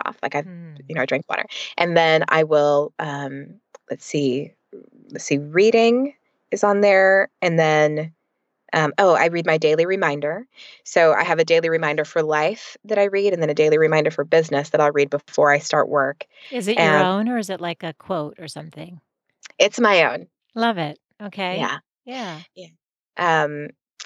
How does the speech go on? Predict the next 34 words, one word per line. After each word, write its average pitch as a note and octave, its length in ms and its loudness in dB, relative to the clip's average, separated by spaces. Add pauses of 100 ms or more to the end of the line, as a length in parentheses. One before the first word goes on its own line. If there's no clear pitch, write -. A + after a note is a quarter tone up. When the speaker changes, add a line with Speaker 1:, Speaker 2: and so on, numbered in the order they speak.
(280)
Speaker 1:
uh, E3 300 2
some F4 180 0
people, D#4 260 -4
uh, F3+ 140 2 (100)
I G3+ 100 0
guess A3 280 0
for G3 140 -2
some F#3+ 160 -2
people E3+ 240 0
it'd D#3+ 80 0
be, D#3+ 80 4
like, D3+ 180 2
affirmation, E3 880 -4
but A#3 60 -14
Speaker 2:
Yeah, A3+ 140 0
Speaker 1:
it's B3 100 -2
not - 100 4 (100)
Speaker 2:
sure. A#3 80 -2
Speaker 1:
necessarily F3 400 2
affirmations, D#3+ 640 -2
but F#3 140 0
just A#3 240 0
things A#3+ 260 2
I G#3+ 80 6
want F#3+ 220 2
to F#3+ 80 -12
remind E3+ 360 0
myself, D#3 420 0
you F#3 120 -8
know, D3+ 220 2 (280)
as E3+ 140 0
I'm, E3 260 -2
you F3+ 140 -4
know, D3+ 100 0